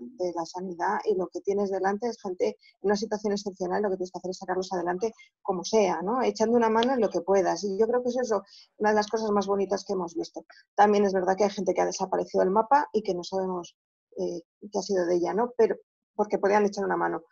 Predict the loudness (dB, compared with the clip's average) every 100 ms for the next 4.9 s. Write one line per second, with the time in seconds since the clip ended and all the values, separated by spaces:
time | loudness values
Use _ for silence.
0 | _ 0 4 6 4 2 2 2 2 0
1 | -2 -2 -2 0 -2 -2 0 0 0 0
2 | 0 -2 -4 -8 -12 -10 -10 -10 -12 _
3 | _ -4 -4 0 0 0 0 0 -2 0
4 | -2 -2 -2 -2 -2 -2 0 2 0